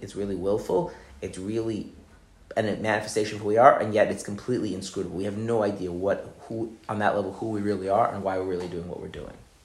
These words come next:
And the best we can do is come with a plausible story that may or may not be true.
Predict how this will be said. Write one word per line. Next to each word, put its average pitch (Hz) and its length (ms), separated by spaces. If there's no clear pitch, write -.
And 104 120
the 104 60
best 135 300
we 139 40
can 185 120
do 269 100
is 165 80
come 135 140
with 117 100
a 107 60
plausible 104 440
story 101 220
that 101 160
may 101 240
or 98 60
may 98 180
not 85 180
be - 100
true. - 240